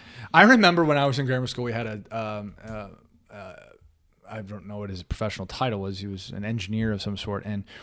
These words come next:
he told us about the future of robots. And we were all getting excited. And the coolest thing he ever said is, "They might even have something like this now." When I don't even remember, 'cause he was telling me this back in, like, you know, ninety-three. Um, he said that there's gonna be,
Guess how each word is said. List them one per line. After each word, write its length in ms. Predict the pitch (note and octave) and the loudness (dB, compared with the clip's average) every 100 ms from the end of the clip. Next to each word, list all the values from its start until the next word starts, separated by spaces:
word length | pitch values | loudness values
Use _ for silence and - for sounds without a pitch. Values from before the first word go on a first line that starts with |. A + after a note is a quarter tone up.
| - _ | -20 _
he 100 | - | 0
told 160 | C3+ D#3 | 6 6
us 40 | |
about 120 | B2+ | 6
the 60 | A2 | 0
future 280 | - A#2+ A2 | -2 -2 -2
of 100 | F#2 | -2
robots. 400 | G#2+ G#2 F#2+ F2+ | -2 -2 -4 -6
And 100 | G#2+ | -8
we 20 | |
were 80 | G2+ | -6
all 120 | G#2 | -8
getting 160 | G#2 F#2+ | -8 -10
excited. 480 | - G#2 G2+ F#2+ | -6 -4 -2 -4
And 180 | F#2+ G#2 | -6 -8
the 60 | A2+ | -6
coolest 300 | - F3 - | 2 2 4
thing 120 | C3 | 2
he 120 | A2+ | 2
ever 100 | A2+ G2+ | 0 -2
said 240 | A#2+ G#2 | -4 -4
is, 140 | G2 - - - | -6 -10 -14 0
"They 160 | D3 | 4
might 180 | F4+ A4 | 6 8
even 160 | D#4 C3 | 8 6
have 300 | B2 B2+ B2+ | 6 6 6
something 320 | - G#2+ B2+ | 0 0 0
like 140 | A2+ | -2
this 180 | A2 G2+ | -2 -4
now." 440 | G2 F#2 G2+ E3+ D#3 | -4 -4 0 0 0
When 140 | A2 | -2
I 80 | A2 | -2
don't 80 | G#2+ | -2
even 140 | G#2+ G2+ | -2 -4
remember, 180 | B2+ | -6
'cause 140 | - C3+ | -4 0
he 80 | B3 | 2
was 120 | E3 | 2
telling 200 | D3 A#2+ | 2 2
me 80 | A2 | -2
this 100 | G2+ | -4
back 240 | G#2+ G#2 | -6 -6
in, 60 | G2+ | -8
like, 260 | F2 - _ _ | -12 -14 _ _
you 60 | G#2+ | -12
know, 60 | F#2 | -8
ninety-three. 800 | G#2 A#2 G#2+ - G#2+ A#2 F#2+ - - - - - - - - - | -6 -6 -6 -6 -4 -4 -6 -12 -20 -20 -20 -20 -20 -20 -18 -6
Um, 520 | A2 G#2+ G#2 G2 F#2+ _ _ _ _ _ _ _ _ _ _ _ - | -2 0 -2 -4 -6 _ _ _ _ _ _ _ _ _ _ _ -12
he 140 | G2+ C#3+ | -4 2
said 460 | - D3+ C3 A#2 - _ _ - _ - | 6 6 6 2 -8 _ _ -20 _ -2
that 200 | B2 A2 | -2 0
there's 200 | C3+ B2+ | -2 0
gonna 160 | C#3 | 0
be, 260 | A#2 A2 G2+ | 0 -2 -4